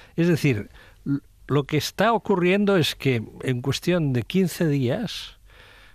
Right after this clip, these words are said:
el calendario electoral previsible español era decir, "Bueno, venimos de una etapa sin elecciones", como suele ocurrir en las legislaturas españolas, hay dos años de,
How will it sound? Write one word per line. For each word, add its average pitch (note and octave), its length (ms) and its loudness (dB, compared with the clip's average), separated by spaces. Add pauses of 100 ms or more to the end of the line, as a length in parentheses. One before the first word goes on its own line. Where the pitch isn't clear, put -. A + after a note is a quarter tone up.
el B2+ 200 -2
calendario D3 720 2
electoral B2 640 0
previsible A#2+ 560 0
español C#3+ 480 0
era C3+ 240 2
decir, B2 240 -2
"Bueno, G#2 240 -8
venimos G#2+ 500 0
de A2+ 80 -4
una G#2 140 -2
etapa G2+ 480 -4
sin F#2+ 220 -6
elecciones", D#3 720 0
como F2+ 200 -8
suele F#2+ 240 -10
ocurrir G#2 540 -8
en G2 120 -12
las - 260 -14
legislaturas F#2+ 640 -12
españolas, B2 560 -8
hay F#2 120 -8
dos F#2 220 -8
años F#2 380 -8
de, F#2+ 260 -14